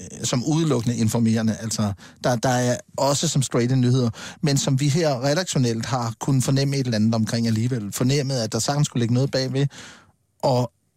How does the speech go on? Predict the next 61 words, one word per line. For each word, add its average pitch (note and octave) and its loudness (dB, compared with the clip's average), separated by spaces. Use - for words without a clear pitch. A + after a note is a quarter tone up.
altså, C#3 -2
en E3+ 0
eller D#3 4
anden, C#3+ 4
vi D3 2
har D3 2
haft D#3+ 0
sådan E3 2
en E3 2
eller D3+ 2
anden D3+ 2
sær - -2
fornemmelse C#3+ 0
af, B2+ -4
at C3+ -4
der C3+ 0
er B2+ 2
noget, B2+ 2
der D3 -2
ikke A#2+ -6
bliver A#2 0
fortalt. - -4
Og D3 2
nu D3+ 4
vil E3 2
vi D3+ -2
godt D3+ 0
se, E3+ 0
om C#3+ 2
vi F3+ 2
har E3 -2
taget C3 0
fejl C3+ -2
her D3 2
på C3+ -4
redaktionen, C#3 2
eller C3 2
om A#2+ 2
det A#2 0
virkelig C3 -2
forholder B2 0
sig B2 -2
sådan. B2 0
Og B2+ 0
jeg B2+ 2
er B2 2
jo B2+ 2
næsten, D3 2
jeg D3 -2
kender D#3 0
jo E3+ 2
næsten C3+ 0
svaret, - -2
<laughs> - -
fordi D#3 -4
at B2 -2
det D3 -2
gør C3+ 2
der E3 2
helt D#3 0
sikkert. C3 -2